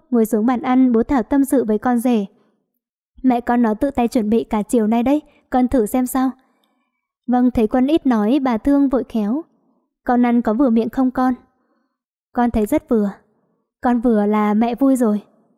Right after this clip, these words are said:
Bố Thảo nâng ly lên cạn. "Nào, bố con mình hết đi." "Vâng." "Cái con bé Thảo bố đang bảo nó chuyển ra đó ở với con, vợ chồng xa nhau lâu là không được." Quân nhìn Thảo với ánh mắt giận dữ,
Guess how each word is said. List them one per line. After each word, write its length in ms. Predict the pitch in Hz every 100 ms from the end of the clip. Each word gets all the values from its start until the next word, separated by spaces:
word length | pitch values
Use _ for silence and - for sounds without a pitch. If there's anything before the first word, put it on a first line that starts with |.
| _ _ 269
Bố 160 | 233
Thảo 220 | 254 294
nâng 200 | 233 277
ly 140 | 277 277
lên 220 | 269 269
cạn. 240 | 262 226 - _ _
"Nào, 160 | 247 233 -
bố 120 | 226
con 220 | 226 262
mình 120 | 247 202
hết 180 | 311
đi." 180 | 277 254 - _ _ _ _
"Vâng." 240 | 233 240 220 _ _ _ _ _
"Cái 80 | 262
con 220 | - 254
bé 140 | 226 226
Thảo 240 | 294 247
bố 200 | 202 220
đang 220 | 262 277
bảo 180 | 262 214
nó 180 | 208 247
chuyển 320 | - 277 208
ra 120 | 220
đó 140 | 233 226
ở 140 | 269
với 120 | 226
con, 320 | 247 262 262 240 _ -
vợ 180 | 240 226
chồng 280 | 226 202 202
xa 160 | 254
nhau 220 | 247 240
lâu 200 | 247 247
là 80 | 233
không 240 | 208 262 247
được." 220 | 202 - _ _ _ _ _ _
Quân 140 | 302
nhìn 180 | 294 226
Thảo 200 | 240 226
với 140 | 220
ánh 140 | 226 233
mắt 100 | 311
giận 200 | 302 233
dữ, 320 | 254 220 302